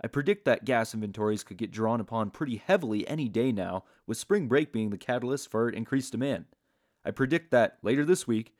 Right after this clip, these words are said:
we just might see the slightest of draws with the warmer weather and canal <laughs> blockage slowing things down a bit more. Ultimately, I do not know what it's going to take to bring down those crude oil inventories.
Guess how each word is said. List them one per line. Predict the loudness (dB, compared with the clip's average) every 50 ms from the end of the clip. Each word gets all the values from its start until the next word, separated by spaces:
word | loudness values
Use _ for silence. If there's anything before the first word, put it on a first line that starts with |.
| _ _ _ _ -4
we | -2 -2 -2
just | 2 4 4 4 2 0 -6 -12 -8
might | -4 -4 -4 -4 -4 -6
see | -6 -4 -2 -2 -2
the | -2 -4 -6
slightest | -6 -8 -8 -6 -6 -4 -4 -2 -4 -2 -2
of | -4 -4
draws | 0 2 2 4 4 2 0
with | -4 -8
the | -6 -4
warmer | -2 -2 -2 -2 -2 -2
weather | 0 0 0 0 -2 -2 -4 _ _ _ _ _
and | -12 -10
canal | -6 -2 0 2 4 4 4
<laughs> | 4
blockage | 4 4 4 4 2 0 -4 -4
slowing | -6 -8 -6 -4 -2 -2 -2 -2 -4
things | -6 -6 -6 -6 -6 -4
down | -4 -4 -2 -2 -4 -4 -6 -6
a | -6
bit | -2 0 0 0 0
more. | -2 -8 -8 -8 -10 -14 _ _ _ _ _ _ _ _ _ _ _ _ _ _ _ _ 0
Ultimately, | 2 2 2 2 0 -2 0 0 0 0 0 -2 -6 -8 _ 0
I | 2 2
do | 2 0 -2 0 0 2 2
not | 4 2 2 2 2
know | 4 4 4 4 4
what | 4 2 0
it's | 0 -2 -2
going | 0 0 0 0 -2
to | -4
take | -2 -2 -2 -2 -4 -6
to | -8
bring | -4 -4 -4 -2
down | -2 -2 -2 -2 -2 -4
those | -4 -6 -6 -6 -8
crude | -10 -8 -6 -4 -4 -4 -6 -8 -8 -6
oil | -6 -4 -4 -4 -6 -6 -4
inventories. | -2 0 0 0 0 0 -2 -2 -2 -2 -4 -8 -10 -14 -16